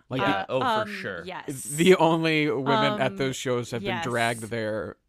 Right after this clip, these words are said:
Speaker 1: uh, <laughs> by their boyfriends.
Speaker 3: Yeah, I'll give you my <laughs> experience with the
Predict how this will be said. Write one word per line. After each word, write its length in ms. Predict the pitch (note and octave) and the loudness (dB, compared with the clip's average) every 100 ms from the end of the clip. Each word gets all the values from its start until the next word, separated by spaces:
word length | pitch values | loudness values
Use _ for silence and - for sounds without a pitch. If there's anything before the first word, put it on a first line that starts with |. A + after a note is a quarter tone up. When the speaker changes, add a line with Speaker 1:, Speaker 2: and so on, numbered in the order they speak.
| - | -10
Speaker 1:
uh, 260 | A2 A2 F#2 | -8 -8 -10
<laughs> 720 | A#2+ A2+ D3+ G2+ C3+ D3 - | -12 -10 -12 -10 -10 -8 -2
by 200 | A2+ G#2+ | -2 -2
their 160 | G#2+ | -4
boyfriends. 460 | A2 F#2 - F#2+ F2+ | -6 -10 -10 -12 -10
Speaker 3:
Yeah, 320 | G3 G#3 F3+ E3 | -4 0 0 0
I'll 160 | A#3 | -2
give 280 | B3 C4+ A#3 | -4 -10 -10
you 200 | A#3 G#3+ | -10 -10
my 500 | F3+ F3 E3+ F#3+ G3 F#3+ | -10 -8 -6 -4 -4 -4
<laughs> 200 | F3 D3 | -6 -8
experience 640 | - - A#3+ C#4+ B3+ A3+ | -10 -6 -4 0 -2 -4
with 140 | A3+ G#3+ | -8 -8
the 200 | G3+ | -8